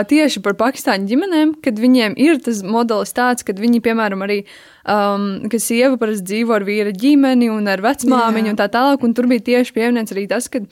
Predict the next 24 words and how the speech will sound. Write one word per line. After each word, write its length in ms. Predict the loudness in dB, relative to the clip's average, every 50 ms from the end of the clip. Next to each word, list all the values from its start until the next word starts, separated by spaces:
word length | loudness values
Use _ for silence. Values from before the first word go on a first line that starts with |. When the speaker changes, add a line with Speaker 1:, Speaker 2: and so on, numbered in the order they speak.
| -18 _ _ _ _ _ _ -8
Speaker 1:
ā, 400 | -4 -2 0 2 2 0 0 -2
ka 80 | -4 -6
bērnam, 500 | -2 0 2 2 4 2 2 0 -2 -4
kas, 300 | -6 -8 -8 -6 -4 -2
ā, 180 | 0 0 0 0
uzaudzis 580 | 0 -2 0 0 0 0 0 -2 -4 -6 -8 -10
ir 60 | -8
šādā 380 | -6 -2 -2 -2 0 0 -2 -2
ģimenes 380 | 0 2 2 2 0 -2 -6 -6
modelī, 420 | -4 -2 0 0 0 0 0 -2 -4 -6 -14 -20 -20 _ -6
protams, 380 | -2 0 0 2 0 -2 -2 -2
ka 80 | -2
viņam 240 | -2 -2 -2 -4 -4
būs 160 | -4 -6 -4
pilnīgi 400 | -2 0 0 0 0 -2 -4 -4
cits 240 | -2 -2 -2 -2 0
Speaker 2:
O, 60 | -2
Speaker 1:
uzskats 320 | -2 -2 -2 -2 -2 0 0
Speaker 2:
jā. 60 | 0 0
Speaker 1:
nekā, 140 | 0 0 0
piemēram, 520 | 0 -2 0 0 2 2 2 2 0 -2 -2
Anglijā 580 | 0 2 4 4 4 4 4 2 2 0 0 -2
tam 200 | -2 -6 -6 -8
pēc 260 | -6 -6 -6 -6